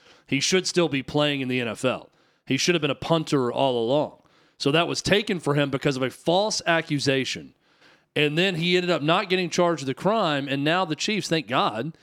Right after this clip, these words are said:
are gonna give him an opportunity. I, I'm rooting for the guy. I, I hope he does well. I hope he has a nice long career as an N F L punter. I hope these eighteen months away from playing football, uh, has, is not gonna be some huge detriment to him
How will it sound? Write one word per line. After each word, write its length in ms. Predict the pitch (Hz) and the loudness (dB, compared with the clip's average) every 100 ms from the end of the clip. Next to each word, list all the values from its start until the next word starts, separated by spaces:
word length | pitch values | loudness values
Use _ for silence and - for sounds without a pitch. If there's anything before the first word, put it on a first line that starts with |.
| _ _ - | _ _ -4
are 80 | 127 | 0
gonna 180 | 147 139 | 0 0
give 220 | 143 143 | 0 0
him 140 | 147 135 | 0 2
an 60 | |
opportunity. 640 | 135 131 120 165 170 131 | -2 -2 -2 0 0 0
I, 80 | 143 170 | 0 0
I'm 200 | 185 170 | 0 2
rooting 220 | 165 147 | 2 0
for 140 | - | -2
the 100 | 117 | -2
guy. 300 | 104 98 73 - _ _ _ - | -2 -4 -4 -12 _ _ _ -2
I, 200 | 131 143 | 0 2
I 40 | |
hope 180 | 165 165 | 0 0
he 60 | |
does 280 | 151 151 131 | 0 0 0
well. 420 | 127 135 139 135 | 0 2 2 -2
I 40 | 123 | -2
hope 160 | 143 | -2
he 60 | 143 | 0
has 140 | 143 123 | -2 -2
a 40 | |
nice 260 | 131 135 - | -2 -2 0
long 260 | 135 131 | -2 -2
career 560 | - 120 123 127 123 123 | -4 -2 0 2 0 0
as 200 | 120 110 | -2 -2
an 80 | 131 | -2
N 60 | |
F 100 | 131 | 0
L 120 | 127 | 0
punter. 320 | 117 139 139 127 | 0 -2 0 0
I 140 | 127 | 0
hope 220 | 131 147 | -2 0
these 180 | 139 127 | 0 0
eighteen 440 | - 147 - 143 123 | 0 -2 0 -2 0
months 460 | 127 139 - - - _ _ _ - | 0 -2 -4 -8 -10 _ _ _ -4
away 400 | 135 120 135 147 | -2 2 2 0
from 220 | 147 139 | -2 -6
playing 500 | 120 131 131 135 143 | -4 -2 0 0 -4
football, 640 | 127 147 139 143 147 165 - _ _ _ _ - | -2 -2 0 0 0 -2 -8 _ _ _ _ -4
uh, 80 | 120 | 0
has, 300 | 143 135 - | 0 -2 -4
is 140 | 139 | -2
not 200 | 143 147 | 0 0
gonna 140 | 143 131 | -2 -2
be 160 | 139 | 0
some 260 | - 143 131 | 0 -2 -2
huge 360 | 131 147 123 | -2 -2 -2
detriment 500 | - 139 - 147 143 | -2 -2 -2 -4 -2
to 100 | 143 | 0
him 320 | 135 139 151 | 2 0 -2